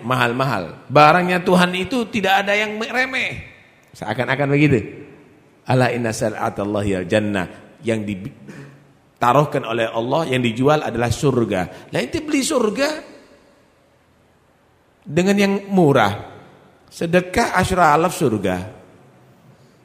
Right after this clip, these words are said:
"Ala inna sil'atallahi al-jannah ghaliyah," itu mahal itu. Kalau perlu semuanya. "Jahidu bi amwalikum wa anfusikum, wa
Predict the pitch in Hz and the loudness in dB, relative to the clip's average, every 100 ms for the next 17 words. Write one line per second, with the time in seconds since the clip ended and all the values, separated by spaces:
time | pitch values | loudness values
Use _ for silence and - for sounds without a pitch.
0 | _ _ _ _ _ _ _ _ _ _ | _ _ _ _ _ _ _ _ _ _
1 | - 175 226 262 240 220 233 214 220 220 | 0 4 6 6 6 4 4 4 4 4
2 | 240 247 233 254 262 233 220 269 311 370 | 4 4 4 2 4 2 4 2 2 4
3 | 311 202 226 269 330 381 277 294 349 320 | 6 6 6 4 2 2 2 2 0 0
4 | 220 202 - - - - - 262 262 254 | -2 -4 -10 -20 -20 -20 -10 -2 -2 4
5 | - 320 - - 320 302 302 311 320 311 | 4 4 2 0 0 0 2 4 4 2
6 | 220 160 147 - - - _ _ _ - | 0 0 -4 -10 -20 -20 _ _ _ -20
7 | _ _ 147 175 185 175 233 247 190 180 | _ _ 6 8 8 6 2 2 2 4
8 | 185 185 185 226 269 208 214 233 233 349 | 4 4 4 4 2 4 4 4 0 -2
9 | 330 226 180 | -6 -4 -2